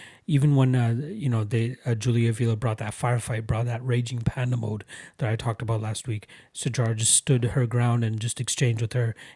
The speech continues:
and then followed up with a, a solid takedown to just ride out the top position for the majority of that fight. So,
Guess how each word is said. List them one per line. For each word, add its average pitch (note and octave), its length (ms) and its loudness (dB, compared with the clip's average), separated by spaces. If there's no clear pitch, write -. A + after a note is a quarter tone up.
and A2+ 140 -2
then A2+ 100 -2
followed A2 320 -2
up A2+ 140 -2
with G#2+ 100 -4
a, D3+ 220 -8
a - 20 -2
solid A2+ 320 -2
takedown A2 400 -6
to A#2+ 100 -6
just G#2 240 -4
ride G#2+ 220 -4
out A2+ 120 -4
the A#2 60 -10
top - 260 -6
position G#2 460 -6
for C3+ 120 -6
the A2 80 -2
majority A2 420 0
of G2+ 80 -4
that G#2 180 -8
fight. G#2 300 -8
So, A2 240 -6